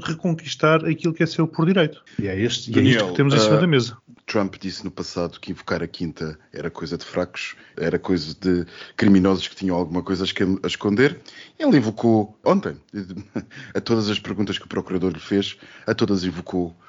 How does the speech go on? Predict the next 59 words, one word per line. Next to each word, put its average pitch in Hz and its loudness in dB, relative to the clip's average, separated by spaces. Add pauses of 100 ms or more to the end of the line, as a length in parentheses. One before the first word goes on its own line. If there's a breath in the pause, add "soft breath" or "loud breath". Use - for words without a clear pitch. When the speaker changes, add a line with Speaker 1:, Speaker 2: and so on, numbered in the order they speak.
(140)
Speaker 2:
a 90 -10
quinta 87 -8
emenda, 78 -10
que - -14
é, 78 -12
para 92 -8
quem 101 -2
não 117 2
saiba, 156 2
toda 92 0
a 85 2
gente 82 -2
já 85 0
viu 87 -2
séries, 98 0 (400 loud breath)
mas 104 4
é 92 4 (120)
aquela 87 0
a - -6
possibilidade 101 0
jurídica 95 0
que - -4
nós 196 2
também 78 -8
temos, 71 -8
eh, 78 -8
em 78 -6
Portugal, 90 -4
mas 78 -6
que - -18
fica - -16
sempre 78 -12
melhor 71 -10
dizer, 71 -12 (540 loud breath)
eh, 71 -12 (220)
que - -8
é - -4
a - -8
quinta 78 -8
emenda, 87 2 (420 loud breath)
que 113 4
é 113 6
de 117 6
eu 110 6
não 107 6
ter 107 2
que - -8
responder 87 -2
a - 0
uma 87 2
pergunta 87 -4
que - -6
eventualmente 82 -2
possa - -4
representar 76 -6
a - -6
minha 82 -2
imputabilidade - -10
criminal. 73 -10